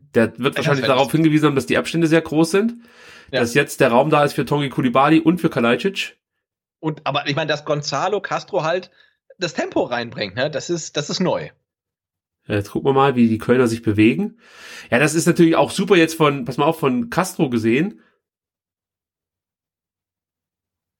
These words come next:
Speaker 1: Da steht er da gegen fünf Mann, ja, okay. Ja, das
Speaker 2: Ja.
Speaker 1: gefällt mir schon, wie der Zone das macht. Das kennt man so gar nicht von Sky.
Speaker 2: Ja, das ist echt, das ist echt gut analysiert, ja.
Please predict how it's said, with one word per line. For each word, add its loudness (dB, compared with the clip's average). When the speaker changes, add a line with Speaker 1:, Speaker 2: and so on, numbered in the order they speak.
Speaker 1:
Da -6
steht 0
er 2
da 4
gegen -2
fünf -2
Mann, 0
ja, 0
okay. -4
Ja, -4
das 0
Speaker 2:
Ja. -4
Speaker 1:
gefällt -2
mir 2
schon, -2
wie 0
der -2
Zone -2
das -4
macht. -2
Das -8
kennt 0
man 2
so 0
gar 0
nicht 0
von -4
Sky. -4
Speaker 2:
Ja, -4
das -8
ist -10
echt, -6
das -6
ist -14
echt -8
gut -4
analysiert, 0
ja. -2